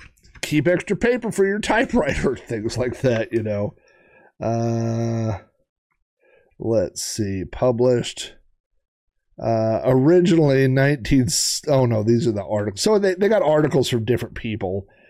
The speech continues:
um, and published it. I mean, it's kinda like a compilation, you know, of different things. But, um, this was altogether done in nineteen seventy-seven, but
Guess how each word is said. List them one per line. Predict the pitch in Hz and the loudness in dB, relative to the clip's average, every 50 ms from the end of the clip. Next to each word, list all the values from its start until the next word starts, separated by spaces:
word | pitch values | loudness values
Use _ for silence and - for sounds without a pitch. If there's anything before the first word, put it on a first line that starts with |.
| _ _ _ _ - | _ _ _ _ -8
um, | - 104 107 107 104 107 104 101 101 104 104 - _ _ 117 | -6 -4 -2 -2 -2 -2 -4 -4 -6 -8 -10 -12 _ _ -6
and | 117 110 98 | -4 -4 -4
published | - - 110 107 92 101 95 - - - | -4 -2 -2 -2 -2 -2 -4 -4 -4 -4
it. | 104 98 98 - - - - - 113 | -4 -4 -4 -6 -10 -14 -12 -8 -6
I | |
mean, | 110 110 107 107 | -4 -4 -2 -4
it's | 107 101 | -4 -6
kinda | - - 131 104 | -4 -4 -4 -4
like | 98 107 98 101 | -4 -6 -6 -6
a | 95 | -8
compilation, | - - - 104 95 87 - 80 85 95 95 92 - 95 98 | -8 -8 -8 -8 -8 -8 -8 -8 -6 -6 -6 -6 -6 -8 -8
you | 98 98 | -8 -6
know, | 95 98 95 | -6 -6 -6
of | 92 104 131 | -6 -6 -6
different | 104 101 - - - - | -8 -8 -8 -10 -14 -12
things. | - 95 98 101 101 101 104 - 98 | -12 -12 -10 -10 -8 -8 -10 -8 -8
But, | 98 98 95 - - - | -6 -6 -6 -6 -6 -6
um, | 101 101 101 101 98 - - - - - - - - - | -6 -4 -4 -6 -8 -10 -16 -20 -20 -20 -20 -20 -14 -6
this | 156 147 135 214 269 294 285 - - - 151 | -4 -2 2 2 4 4 4 2 2 0 0
was | 139 131 131 120 117 117 - - - _ _ _ _ _ - | 2 2 4 4 4 2 0 -6 -8 _ _ _ _ _ -2
altogether | 156 143 143 135 - - 131 123 127 131 127 123 123 117 | 0 2 2 2 0 0 0 2 4 4 4 6 4 4
done | 110 107 110 110 110 107 107 107 104 101 98 101 | 2 2 0 0 0 -2 -2 -4 -6 -6 -6 -6
in | 110 110 110 110 | -4 -4 -2 -2
nineteen | 113 117 117 117 117 - - 120 110 107 95 | -2 -2 -2 -2 -4 -4 -4 -4 -4 -4 -4
seventy-seven, | - - - 131 117 110 110 101 101 95 87 - - - - 110 104 98 90 87 87 85 76 - _ - - - - - - _ _ - | -4 -2 0 0 0 0 0 -2 -4 -4 -4 -6 -6 -6 -4 -4 -4 -4 -4 -6 -8 -10 -14 -16 _ -20 -20 -20 -20 -20 -20 _ _ -2
but | 113 110 107 104 - | 0 0 0 0 -2